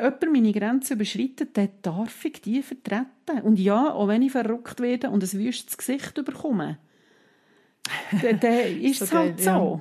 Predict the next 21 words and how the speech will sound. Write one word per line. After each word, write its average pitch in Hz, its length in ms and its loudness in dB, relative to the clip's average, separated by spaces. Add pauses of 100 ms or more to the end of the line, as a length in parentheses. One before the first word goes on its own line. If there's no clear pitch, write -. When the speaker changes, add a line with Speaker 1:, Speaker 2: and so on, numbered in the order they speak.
Speaker 2:
Mhm. 202 320 2 (320)
Speaker 1:
Und 226 180 2
aushalten, 269 580 0
dass 214 160 0
ich 214 100 2
für 220 100 -4
das 214 300 0
vielleicht 214 300 0
auch 190 60 2
jetzt 175 180 -4
zu 175 120 -2
Ziel 175 260 -4 (100)
hysterisch 165 800 -4 (500)
sage, 196 200 0
„Ja, 277 280 2 (120)
ich 240 160 2
bin 254 180 2
hysterisch 277 640 0
jetzt 226 200 -4
im 240 100 2
Fall.“ 165 380 -2